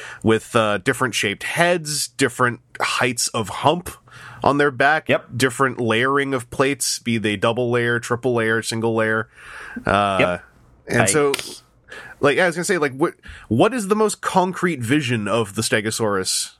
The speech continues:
Speaker 1: so far?
Speaker 2: Um, so, how, what's the easiest, uh, thing to reference here?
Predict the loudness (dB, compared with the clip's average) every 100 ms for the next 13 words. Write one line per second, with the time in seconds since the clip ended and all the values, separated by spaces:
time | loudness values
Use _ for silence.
0 | _ _ _ -12 -2 0 0 0 -2 -4
1 | _ _ _ _ _ _ _ _ _ _
2 | 0 2 2 0 -2 -4 -6 -8 -14 _
3 | -18 -8 0 0 2 -2 -8 -12 _ _
4 | _ _ _ _ -6 -4 -2 -4 -4 -8
5 | -2 -4 -4 -8 -8 -4 -4 -4 -8 -14
6 | -12 -6 -6 -4 -6 -6 -8 -8 -10